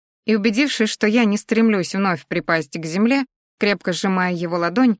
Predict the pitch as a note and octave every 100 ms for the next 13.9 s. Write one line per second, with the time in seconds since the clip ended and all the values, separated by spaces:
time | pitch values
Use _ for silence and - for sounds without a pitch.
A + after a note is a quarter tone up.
0 | _ _ A3+ A#3+ A#3+ B3+ D4+ A#3+ G3 G#3
1 | G#3 B3+ G#3 F#3+ E3+ F#3+ - F#3+ F3+ F#3
2 | - D3+ C#3 C#3 - C3 - _ _ -
3 | C#4 A#3 G#3 A#3 G3 C#3 - - _ _
4 | _ _ - E3 A3+ C4+ A#3 A#3+ A#3 A3+
5 | A3 G#3 G3+ G3 F#3+ G#3+ G3+ C#3+ C3+ -
6 | - _ _ _ - G#3+ G#3 F#3+ F#3 F#3+
7 | B3+ G#3 D#3+ D3+ - A3 G#3 - G#3 G3+
8 | A3+ G#3 G3 F3+ - E3+ E3+ F#3+ E3+ F3
9 | D#3+ E3 A3+ G3+ F3+ F3 D#3 C3+ - -
10 | _ _ _ _ _ - B3+ C#4 C#4 B3+
11 | B3+ B3 B3 A#3 A3+ A3+ - A3 G3 B3
12 | F3+ - - _ _ - B3 A#3+ B3+ B3+
13 | - F#3+ D#3 C#3 D#3 D#3 D#3 C#3+ C#3+